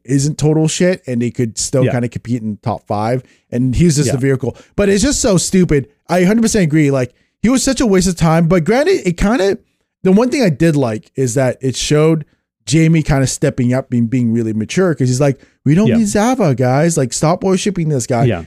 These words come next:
Speaker 1: We just need this, and we need to do this." And it's like, you start seeing that change in Jamie, which is the only, oh, there's only two good things for Zava.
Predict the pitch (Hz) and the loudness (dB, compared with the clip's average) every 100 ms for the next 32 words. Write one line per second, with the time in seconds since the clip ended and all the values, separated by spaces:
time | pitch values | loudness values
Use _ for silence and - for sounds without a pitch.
0 | - 139 156 165 175 165 143 185 165 - | -4 0 0 2 2 0 0 0 0 -2
1 | 123 139 147 160 160 151 175 190 214 175 | -4 -2 0 2 0 0 -2 -2 0 0
2 | - 165 151 135 143 127 _ 165 165 165 | -2 -4 -2 0 -2 -4 _ -2 0 0
3 | - 202 202 202 - 180 180 180 160 143 | -2 0 0 -2 -2 0 2 2 2 -2
4 | - - 139 135 123 104 95 - _ _ | -6 -4 0 2 2 0 -2 -10 _ _
5 | _ _ - 165 156 127 131 127 120 113 | _ _ -2 0 2 2 0 0 -2 0
6 | 151 - - _ _ _ 147 170 131 170 | -2 -2 -10 _ _ _ -2 -2 0 -2
7 | - 175 185 202 226 247 226 - _ _ | 0 0 2 4 4 4 2 -2 _ _
8 | _ - 156 143 139 175 185 175 - 208 | _ -2 2 2 2 2 2 0 0 0
9 | 196 165 170 143 123 120 107 | 0 0 0 0 0 0 -2